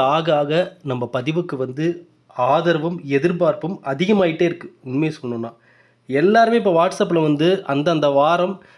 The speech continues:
அந்தந்த ராசிக்கான பலன்களை இப்ப கேட்டு வாங்க ஆரம்பிச்சிட்டீங்க. "ஐயா, என் ராசிக்கு இன்னும் சொல்லல, ஐயா, என்னுடைய ராசிக்கு இன்னும் சொல்லல" அப்படின்னு சொல்லி ஒவ்வொருத்தரும் WhatsApp-ல உரிமையா கேட்டுட்டு இருக்கீங்க. ரொம்ப சந்தோஷம், ரொம்ப மகிழ்ச்சி. ஒரு நண்பனாக,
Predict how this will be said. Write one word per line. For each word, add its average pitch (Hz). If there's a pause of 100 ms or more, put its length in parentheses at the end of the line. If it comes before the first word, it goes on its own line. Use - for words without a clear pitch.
அந்தந்த 160
ராசிக்கான 165
பலன்களை 156
இப்ப 160 (140)
கேட்டு 202
வாங்க 143
ஆரம்பிச்சிட்டீங்க. 120
"ஐயா, 135 (100)
என் 139
ராசிக்கு 151
இன்னும் 135
சொல்லல, 120 (520)
ஐயா, 143
என்னுடைய 165
ராசிக்கு 165
இன்னும் 156
சொல்லல" 147
அப்படின்னு 135
சொல்லி 123
ஒவ்வொருத்தரும் 175
WhatsApp-ல 180 (120)
உரிமையா 185
கேட்டுட்டு 143
இருக்கீங்க. 127 (520)
ரொம்ப 214
சந்தோஷம், 180
ரொம்ப 165
மகிழ்ச்சி. 156 (460)
ஒரு 139
நண்பனாக, 180